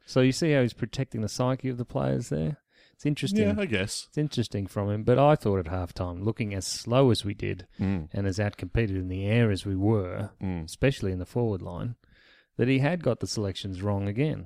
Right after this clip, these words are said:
Speaker 2: Yeah, you tweeted out as much. I remember reading that you felt we lost at the selection table. And I thought, "Hmm, intriguing. I, I look forward to picking his brains on that."
Speaker 1: Well, if you'd watched, uh, Morrison the game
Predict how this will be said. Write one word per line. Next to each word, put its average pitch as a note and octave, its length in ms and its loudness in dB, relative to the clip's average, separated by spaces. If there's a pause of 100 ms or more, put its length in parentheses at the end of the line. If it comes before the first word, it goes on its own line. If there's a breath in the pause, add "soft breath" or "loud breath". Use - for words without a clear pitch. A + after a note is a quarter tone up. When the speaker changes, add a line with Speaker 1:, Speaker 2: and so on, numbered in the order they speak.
Speaker 2:
Yeah, C#3+ 180 6
you A2 200 6
tweeted A2+ 340 0
out B2+ 160 2
as C#3+ 140 -4
much. F2 220 -2
I - 20 4
remember G2 320 4
reading F#2+ 380 0
that F2 260 -2
you G2 160 -6
felt G#2+ 240 -2
we F#2+ 80 -6
lost G2+ 320 0
at G#2 100 -6
the G#2 80 -10
selection A#2+ 440 0
table. E2+ 420 -2
And A#2 60 0
I - 20 0
thought, D3 300 -2
"Hmm, D3 300 -2 (580)
intriguing. D3+ 480 0
I, F#2+ 60 0 (120)
I C3+ 80 6
look D#3+ 220 2
forward D#3 240 6
to - 40 -6
picking D#3+ 220 0
his C#3+ 140 2
brains E3 340 2
on F#2+ 120 2
that." G#2+ 100 4
Speaker 1:
Well, B2 240 8
if B2+ 120 2
you'd C3+ 140 2
watched, D#3 420 2
uh, G2+ 600 2
Morrison A2+ 540 4
the F#2+ 100 -2
game G2 460 0